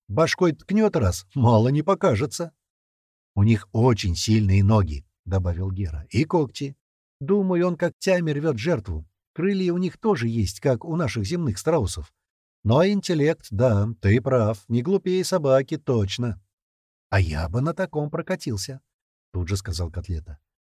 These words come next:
«Я с тобой, братан», — тут же добавил Упырь. «Наверняка они шустрые птички и бегают, будь здоров».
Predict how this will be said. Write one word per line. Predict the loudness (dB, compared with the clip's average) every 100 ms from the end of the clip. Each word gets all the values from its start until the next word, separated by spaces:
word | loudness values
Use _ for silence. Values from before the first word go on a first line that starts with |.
| _ _
«Я | 2 4
с | 4
тобой, | 4 4 6
братан», — | 4 4 2 0 -8 _ _ _
тут | -8 -6
же | -4
добавил | -4 -2 -4 -4
Упырь. | -4 -6 -8 -12 _ -2
«Наверняка | 4 4 4 2 4 2
они | 4 2
шустрые | 2 0 2 0
птички | 0 -2 -2 -4 -10 -2
и | 0
бегают, | 4 4 4 2 0
будь | 0 0
здоров». | 2 2 2 -4